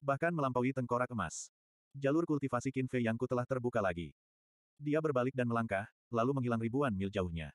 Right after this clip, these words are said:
Segera, dia menemui banyak jiwa mati yang sedang bertarung. Apa yang terjadi? Medan perang utara ini terlalu kacau.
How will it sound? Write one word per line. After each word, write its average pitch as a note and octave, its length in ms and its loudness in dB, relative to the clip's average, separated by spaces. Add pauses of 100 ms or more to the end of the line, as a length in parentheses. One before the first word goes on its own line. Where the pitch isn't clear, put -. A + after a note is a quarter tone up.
(540)
Segera, G#2+ 480 -2 (400)
dia D3 240 0
menemui B2+ 280 0
banyak A#2 280 0
jiwa A#2 240 2
mati B2+ 240 -2
yang A#2+ 160 -2
sedang B2+ 240 0
bertarung. F2+ 400 -2 (640)
Apa D#3 320 0
yang C#3 80 -2
terjadi? A2+ 400 -2 (480)
Medan D3 280 0
perang C#3 200 0
utara A#2+ 320 0
ini A#2+ 160 2
terlalu B2+ 320 0
kacau. F#2+ 320 -2